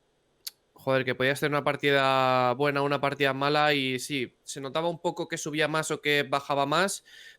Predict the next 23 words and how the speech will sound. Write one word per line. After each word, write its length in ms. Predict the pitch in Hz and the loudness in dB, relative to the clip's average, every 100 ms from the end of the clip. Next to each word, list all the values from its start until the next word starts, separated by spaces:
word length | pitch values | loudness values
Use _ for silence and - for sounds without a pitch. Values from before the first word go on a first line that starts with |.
| - | -2
pero 260 | 147 143 | 0 2
que 380 | 143 139 131 135 | 2 2 4 2
no 520 | 131 135 135 143 147 143 | 0 -6 -4 0 0 -2
se 140 | 151 | -4
notaba 360 | 143 143 135 135 | -2 0 2 2
tanto, 540 | 131 139 160 170 170 _ _ _ _ - | -2 -2 0 0 -2 _ _ _ _ -6
eh, 640 | 135 127 127 123 120 113 - | -2 2 2 2 2 0 -2
por 100 | 135 | -2
lo 80 | |
menos 220 | 131 151 147 | 0 0 0
en, 160 | 156 139 | -2 -2
en, 260 | 143 135 | -4 -4
en 180 | 120 135 | -4 -4
lo 80 | 135 | -4
que 120 | 139 | -2
yo 100 | 151 | -2
he 20 | |
jugado 560 | 156 139 147 156 175 - | -2 0 2 2 0 -2
de 240 | - 127 127 | -2 2 2
acumular 500 | 123 131 123 131 143 | 0 -4 -2 0 2
y 40 | |
acumular 440 | 139 127 127 127 123 | 0 -2 -2 -2 -2
rankeds. 500 | 117 123 110 - | -8 -8 -10 -10